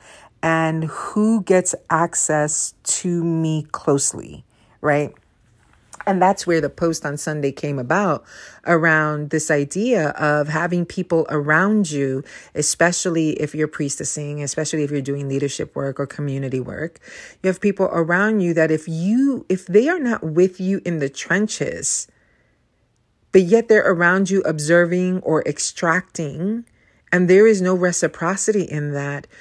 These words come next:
you're going to have to make decisions that actually, uh, relocate folks in a certain place in your life, right? And so what I'm meaning by that, and this is what I wanna dive into,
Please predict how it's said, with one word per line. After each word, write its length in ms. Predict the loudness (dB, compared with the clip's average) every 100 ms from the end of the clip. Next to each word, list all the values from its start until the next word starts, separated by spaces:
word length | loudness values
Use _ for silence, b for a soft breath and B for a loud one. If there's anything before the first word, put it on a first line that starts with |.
| B B
you're 200 | 2 4
going 420 | 4 -2 -2 -2
to 160 | -4 -2
have 240 | -2 -2
to 100 | -2
make 260 | -2 -2 -4
decisions 760 | -6 -2 0 0 -2 -4 -6 0
that 240 | 0 0 -2
actually, 960 | -2 -2 -4 0 0 2 2 2 0 -6 B B B B
uh, 340 | 2 4 2 0
relocate 1400 | 0 2 4 4 4 6 6 2 -8 -2 2 2 -2 -10 _ -18
folks 1080 | -16 -8 4 6 6 4 -2 -4 -2 -4 -6 _ _ -2
in 180 | 0 0
a 80 | 0
certain 560 | -2 2 2 2 0
place 720 | -8 -4 2 4 2 -2 -6 -4
in 160 | -4 0
your 120 | 2
life, 420 | 2 2 0 0
right? 300 | 2 2 2 -2
And 100 | -2
so 220 | 0 2
what 180 | 2 0
I'm 160 | 2
meaning 300 | 2 2 2
by 160 | 2 2
that, 200 | 0 -2
and 140 | -6
this 160 | -6 -6
is 100 | -4
what 140 | -4
I 40 | -4
wanna 240 | -6 -8
dive 260 | -8 -8 -8
into, 460 | -8 -10 -12 -14